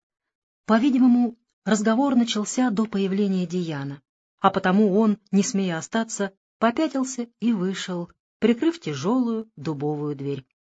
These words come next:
В сенях стояла его деревянная кровать. Он влез под тонкое покрывало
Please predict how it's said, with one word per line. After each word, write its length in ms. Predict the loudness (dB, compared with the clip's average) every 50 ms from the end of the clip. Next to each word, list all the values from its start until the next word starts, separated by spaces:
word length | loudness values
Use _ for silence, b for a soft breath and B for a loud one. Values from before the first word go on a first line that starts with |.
| _ _ _ _ _ _ _
В 80 | -4
сенях 600 | 4 6 6 8 8 6 4 2 0 -4 -6 -8 -12 _ _ _
стояла 420 | -16 -6 -2 0 2 2 2 2
его 220 | 2 2 2 2 0
деревянная 640 | 0 0 -2 -2 -4 -4 -4 -6 -6 -6 -8 -8
кровать. 520 | -8 -8 -8 -6 -6 -6 -8 -10 -14 -20 _ _ _ _ _
Он 180 | 2 2 4 4
влез 320 | 4 4 4 2 2 0
под 240 | -4 -4 -6 -6 -4
тонкое 400 | _ -2 -2 -2 -2 -4 -6 -6
покрывало 680 | -6 -8 -6 -4 -2 -2 -2 -2 -4 -4 -6 -8 -10